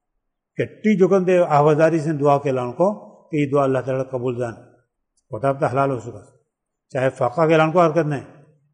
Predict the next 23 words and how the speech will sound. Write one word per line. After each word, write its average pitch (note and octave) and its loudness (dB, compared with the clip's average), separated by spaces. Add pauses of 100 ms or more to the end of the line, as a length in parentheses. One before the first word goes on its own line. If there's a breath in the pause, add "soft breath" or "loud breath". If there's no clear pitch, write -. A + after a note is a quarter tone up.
دونوں C#3 -2
وقت B2+ -6
تو C3+ 0
فاقہ B2+ 0
ہوا D3+ 6
تھا، E3+ 0 (800)
لیکن C#3+ 0
جو E3+ 2
کہتے D#3+ -2
سے E3+ -4 (640)
تو C#3 2
حلال E3+ 4
پر F#3 2
قائم F#3 0
بڑھے F#3 0
تو F#3 -6
اللہ D3+ 2
کے D3+ 0
مقبول D3+ 0
بند B2+ -4
ہو۔ A2+ -4 (920)
یعنی C#3 -4
مانس C#3+ -4